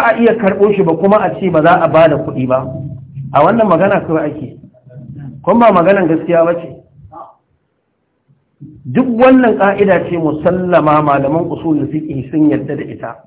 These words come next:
Cewa da kuɗi da ran ɗan adam in suka ci karo dole a yi takadimar ran ɗan adam akan kuɗi. Dan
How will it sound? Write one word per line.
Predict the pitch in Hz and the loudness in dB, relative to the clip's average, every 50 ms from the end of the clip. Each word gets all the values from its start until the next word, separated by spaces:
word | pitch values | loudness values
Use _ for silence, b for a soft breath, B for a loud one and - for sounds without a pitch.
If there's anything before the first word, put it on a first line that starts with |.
| _ _ _ _ _ _ - - - - - - - | _ _ _ _ _ _ -20 -20 -20 -20 -20 -10 -4
Cewa | - 180 175 170 170 170 | 0 2 4 4 4 4
da | 165 160 | 2 0
kuɗi | 156 151 - - - - 202 208 208 170 | -4 -4 -6 -6 -4 -4 -2 -2 -2 0
da | 165 160 | 2 2
ran | 165 170 175 - | 2 2 0 0
ɗan | 160 160 160 165 | -2 -2 0 0
adam | 165 160 156 151 151 | 0 0 0 0 0
in | 151 160 156 143 | -2 -2 -2 -4
suka | 190 - 170 - | -6 -8 -8 -8
ci | - - - | -10 -8 -6
karo | - 170 160 156 131 | -6 -4 -4 -4 -2
dole | 123 160 185 - | -2 0 0 0
a | - - 165 | 0 -2 -2
yi | 156 | -4
takadimar | 156 165 165 147 135 147 160 160 156 139 135 | -4 -6 -6 -4 -2 0 0 0 0 0 -2
ran | 139 151 151 - | -2 -2 -2 -4
ɗan | 143 147 143 | -6 -6 -6
adam | 147 139 135 131 | -4 -4 -4 -6
akan | 120 120 117 135 123 117 113 | -6 -8 -8 -8 -8 -10 -10
kuɗi. | - - 110 - - - _ _ _ - - - _ _ _ _ _ - | -12 -16 -16 -18 -18 -20 _ _ _ -20 -20 -20 _ _ _ _ _ -4
Dan | 135 156 | -2 -2